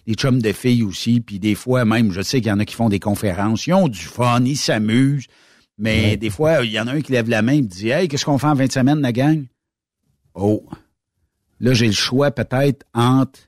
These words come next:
Speaker 1: ma blonde qui va bouder si j'ai dit que je vais aller avec la gang. Fait que, tu sais, t'es pogné d'un dilemme.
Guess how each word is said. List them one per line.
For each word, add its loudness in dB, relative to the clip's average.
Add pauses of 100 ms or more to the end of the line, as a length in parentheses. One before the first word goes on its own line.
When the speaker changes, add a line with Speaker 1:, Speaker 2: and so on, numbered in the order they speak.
(680)
Speaker 1:
ma 0
blonde 2
qui -6
va 0 (180)
bouder 0
si -10
j'ai -6
dit -2
que -2
je -10
vais -4
aller 2
avec -2
la -4
gang. -2 (1200)
Fait -4
que, -8
tu -10 (240)
sais, 0
t'es -2
pogné 2
d'un 2
dilemme. -4